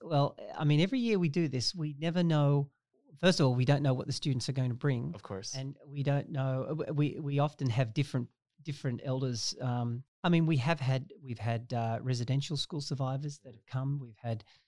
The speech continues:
Speaker 1: uh, Indigenous, uh, educators. We've had, um, all different sorts of people with different roles. But, um, it depends on who it is. But, uh, most of the time, the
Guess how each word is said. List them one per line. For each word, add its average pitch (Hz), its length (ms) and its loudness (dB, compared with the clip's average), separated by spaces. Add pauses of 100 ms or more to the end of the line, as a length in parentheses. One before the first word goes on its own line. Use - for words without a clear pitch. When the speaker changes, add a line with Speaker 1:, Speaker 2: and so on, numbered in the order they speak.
(540)
Speaker 1:
uh, 117 460 -2 (600)
Indigenous, 131 540 -2 (100)
uh, 120 240 0
educators. 131 800 0
We've 113 160 -10
had, 120 220 -18 (100)
um, 113 320 -12 (600)
all 185 200 2
different 160 340 0
sorts 127 280 -2
of 131 220 -4
people 143 260 -2
with 120 100 -6
different - 280 -8
roles. 127 420 -2
But, - 260 -4 (520)
um, 156 300 0 (160)
it 196 200 -4
depends 302 360 2
on 294 120 2
who 214 160 4
it 208 80 2
is. 170 180 2
But, 156 340 -2
uh, 156 300 4 (840)
most 190 380 0
of 202 80 2
the 175 80 -2
time, 135 560 0 (500)
the 147 420 2